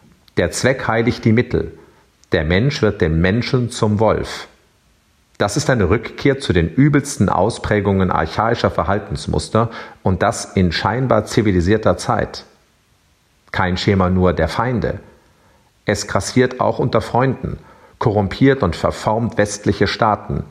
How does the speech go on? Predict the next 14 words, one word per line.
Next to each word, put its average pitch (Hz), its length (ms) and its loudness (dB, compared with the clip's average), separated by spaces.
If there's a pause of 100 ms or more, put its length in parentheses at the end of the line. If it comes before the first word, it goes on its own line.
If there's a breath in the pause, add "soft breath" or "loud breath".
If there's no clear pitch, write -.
(280 loud breath)
jenseits 95 520 2
des - 200 -2
Ozeans 110 720 0
und 90 260 -2
auch 92 420 0
in 85 180 0
Kontinentaleuropa. 95 1400 0 (840)
Eine 87 220 0
gefährlich 120 640 2
schleichende 107 540 2
Entwicklung 101 580 0
mit - 300 -2
eindeutiger 101 640 2
Tendenz. 101 680 0